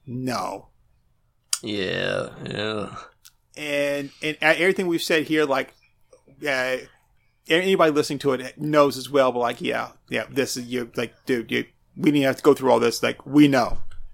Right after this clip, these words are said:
Speaker 2: <laughs>
Speaker 1: Um, and it, I think, I think it's kinda sad, you know, you know, after all that and saying what we said about her and everything, because she has, she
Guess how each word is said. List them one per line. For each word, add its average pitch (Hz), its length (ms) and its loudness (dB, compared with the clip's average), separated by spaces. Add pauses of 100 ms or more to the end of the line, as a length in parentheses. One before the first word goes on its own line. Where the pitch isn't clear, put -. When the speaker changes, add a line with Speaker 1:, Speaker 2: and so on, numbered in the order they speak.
(200)
Speaker 2:
<laughs> - 40 8 (880)
Speaker 1:
Um, 123 580 2 (460)
and 165 160 2
it, 156 80 0
I 143 120 2
think, 151 260 -4
I 135 60 -2
think 143 120 -2
it's 131 100 -8
kinda 131 180 -2
sad, 120 440 0
you 123 80 -8
know, 120 220 -6 (440)
you 131 180 -6
know, 123 80 -6
after 135 260 2
all 147 140 6
that 139 180 4
and 135 120 -6
saying 131 220 -4
what 127 100 -6
we 127 80 -6
said 135 180 0
about 123 260 2
her 120 100 -2
and 123 80 -4
everything, 131 300 -4
because 143 240 0 (160)
she 208 320 -4
has, 156 380 2 (640)
she 185 720 -4